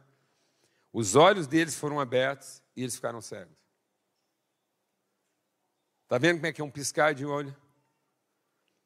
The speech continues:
Porque eu fecho o olho como quem tá sendo iluminado por uma revelação e abro os olhos como quem tá sendo motivado por uma necessidade. É num piscar de olhos.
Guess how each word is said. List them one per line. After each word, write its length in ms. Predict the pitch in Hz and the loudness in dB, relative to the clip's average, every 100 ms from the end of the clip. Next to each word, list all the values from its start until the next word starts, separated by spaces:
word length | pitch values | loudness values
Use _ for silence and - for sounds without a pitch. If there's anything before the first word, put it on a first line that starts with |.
| _ _ _ _ | _ _ _ _
Porque 220 | - 107 | -8 -2
eu 60 | 139 | -2
fecho 560 | - - 180 190 - 180 | -2 2 2 2 -2 -4
o 60 | |
olho 360 | 156 127 107 95 | -2 -4 -6 -12
como 240 | - 135 131 | -12 -10 -10
quem 280 | 135 139 135 | -8 -8 -8
tá 180 | 131 | -8
sendo 360 | 117 - 131 120 | -6 -6 -6 -6
iluminado 520 | 117 123 120 120 120 | -8 -8 -4 -2 -4
por 120 | - | -6
uma 80 | 120 | -10
revelação 760 | 110 110 123 120 - 113 113 113 _ _ _ _ - | -8 -6 -6 -6 -8 -8 -10 -14 _ _ _ _ -6
e 120 | 113 | 0
abro 240 | 127 127 | 2 0
os 120 | 151 | -6
olhos 520 | 123 120 113 117 - - _ _ _ _ | -4 -2 -2 -6 -18 -20 _ _ _ _
como 220 | 117 120 | -4 -4
quem 200 | - 127 | -6 -8
tá 160 | 113 120 | -6 -8
sendo 300 | - 123 117 | -6 -8 -8
motivado 640 | 117 117 113 104 117 104 | -10 -12 -8 -2 -2 -2
por 120 | 120 | -10
uma 120 | 113 | -12
necessidade. 800 | 107 104 107 - 92 92 87 _ _ _ _ _ _ _ _ _ _ _ _ _ - | -10 -12 -14 -18 -18 -20 -20 _ _ _ _ _ _ _ _ _ _ _ _ _ -14
É 120 | 95 | -12
num 160 | 101 117 | -10 -12
piscar 460 | 107 - 110 107 | -10 -8 -4 -6
de 120 | 101 | -6
olhos. 400 | 90 87 _ _ | -14 -18 _ _